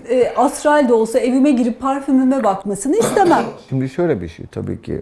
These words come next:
Speaker 2: çok güzel bir şey söyledin ama parapsikoloji ve okültizmdeki alem bizim beşeri alem gibi değildir.
Speaker 1: Hmm.
Speaker 2: Orada suç, yasak, günah farklıdır.
Speaker 1: Hmm.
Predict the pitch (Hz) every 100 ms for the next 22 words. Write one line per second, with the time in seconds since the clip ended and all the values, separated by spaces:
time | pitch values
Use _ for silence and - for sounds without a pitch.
0 | - - 101 101 101 113 110 90 - -
1 | 87 104 104 190 151 87 - - - _
2 | - 113 110 - - - - 123 127 127
3 | 127 123 - 98 - 117 104 113 98 110
4 | 104 104 - - 101 107 110 120 120 104
5 | 110 98 101 - 104 92 90 95 92 92
6 | 95 - 80 - - - _ 254 202 -
7 | - - 123 123 113 - - 120 - -
8 | 107 - 107 - 117 117 151 - - _
9 | _ - - - - - - - _ _
10 | _ _ _ _ -